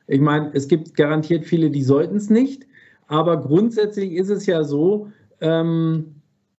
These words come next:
ja, kann eigentlich, es kann ja bei jedem passieren, dass es irgendwann heißt,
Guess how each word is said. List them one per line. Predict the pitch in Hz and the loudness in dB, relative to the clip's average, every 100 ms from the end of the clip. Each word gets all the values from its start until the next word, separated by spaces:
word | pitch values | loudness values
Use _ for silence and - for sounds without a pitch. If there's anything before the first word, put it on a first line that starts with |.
| _ _ _ _ _ _ _ _ _ _ _ - | _ _ _ _ _ _ _ _ _ _ _ 0
ja, | 156 156 | 0 0
kann | - - 202 208 | -4 -4 -2 -2
eigentlich, | 214 208 214 202 - - | -2 -2 -2 -4 -6 -4
es | 151 - | -4 -2
kann | 165 196 | 0 0
ja | 196 185 147 - _ _ _ 156 | 0 -4 -8 -18 _ _ _ -6
bei | 156 147 | -2 0
jedem | 147 139 131 160 190 180 | -2 -2 0 2 0 -4
passieren, | 160 143 160 180 202 185 | -6 -4 0 0 0 -2
dass | 147 | -2
es | 151 151 | -4 -4
irgendwann | 151 160 151 135 123 | -2 0 0 -2 0
heißt, | 151 185 180 - - | 0 0 -2 -16 -20